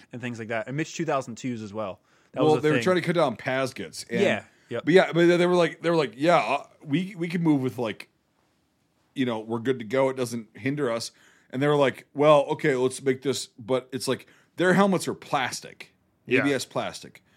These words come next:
Speaker 2: And a fast helmet is Kevlar, which weighs a lot more. And so it does weigh you down. But, like, if your neck muscles are not, like, ri-,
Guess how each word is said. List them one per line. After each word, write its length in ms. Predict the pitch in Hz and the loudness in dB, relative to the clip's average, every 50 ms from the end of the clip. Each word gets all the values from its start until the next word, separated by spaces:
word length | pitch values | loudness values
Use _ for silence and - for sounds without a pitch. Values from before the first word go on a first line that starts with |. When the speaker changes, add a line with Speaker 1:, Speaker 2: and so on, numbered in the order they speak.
| _ _ _ _ _ _ _ _ _ | _ _ _ _ _ _ _ _ _
Speaker 2:
And 460 | 147 135 139 139 131 131 127 123 123 - _ _ _ _ _ _ _ _ _ _ _ _ _ - | 0 2 2 4 2 2 0 -2 -6 -10 _ _ _ _ _ _ _ _ _ _ _ _ _ -8
a 60 | 117 | -6
fast 400 | - 156 175 220 240 202 - - | -2 0 2 2 2 0 0 -2
helmet 260 | 143 123 123 120 110 | -2 -2 -2 -4 -6
is 100 | 95 - | -10 -12
Kevlar, 480 | - - 196 202 170 123 110 85 85 98 | -2 0 2 2 2 0 -4 -8 -8 -8
which 280 | 104 101 - 110 - _ | -8 -8 -10 -14 -18 _
weighs 440 | - 104 95 98 101 110 110 104 92 92 | -18 -14 -10 -6 -4 -2 -2 -2 -4 -6
a 40 | 92 | -6
lot 260 | 87 92 90 76 73 | -6 -6 -8 -8 -6
more. 320 | 104 135 139 107 76 - - _ _ _ _ _ _ _ _ _ _ | -6 -4 -4 -4 -6 -10 -14 _ _ _ _ _ _ _ _ _ _
And 260 | 139 131 127 127 123 | -4 -2 -2 -2 -2
so 200 | - - 143 135 | -2 0 0 0
it 120 | 127 117 123 | 0 0 -2
does 220 | 123 131 131 117 117 | 0 0 0 0 -2
weigh 140 | 120 120 | -2 -2
you 80 | 120 120 | -2 0
down. 180 | 113 113 113 113 | 0 -2 -2 -2
But, 60 | 120 | -4
like, 220 | 120 117 113 - _ _ | -4 -6 -6 -8 _ _
if 120 | - 135 127 | -10 -6 -4
your 80 | 160 156 | 0 2
neck 200 | 190 185 180 170 | 4 2 2 2
muscles 340 | 170 165 151 139 147 135 139 | -2 -4 -4 -4 -4 -4 -2
are 80 | 135 | -2
not, 260 | 127 123 120 120 107 110 | -2 -2 -2 -2 -4 -4
like, 160 | 110 95 - - | -6 -6 -6 -10
ri-, 140 | - 101 98 | -12 -12 -12